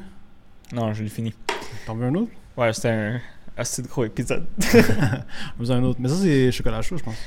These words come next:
Speaker 2: Match un peu ?
Speaker 1: Hmm. Hmm.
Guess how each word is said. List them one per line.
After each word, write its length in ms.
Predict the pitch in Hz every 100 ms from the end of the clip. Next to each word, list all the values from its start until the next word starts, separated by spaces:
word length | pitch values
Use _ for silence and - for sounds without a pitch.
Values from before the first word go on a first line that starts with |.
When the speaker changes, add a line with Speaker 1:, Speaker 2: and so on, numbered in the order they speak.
| - - - - - - - - - - - - - - - -
Speaker 2:
Match 160 | 120 151
un 60 |
peu ? 100 | 180 196 - - - - - - - - - - - - - - - - - - - - - - - -
Speaker 1:
Hmm. 100 | 147 151 - - - - - - - - - -
Hmm. 260 | 131 170 131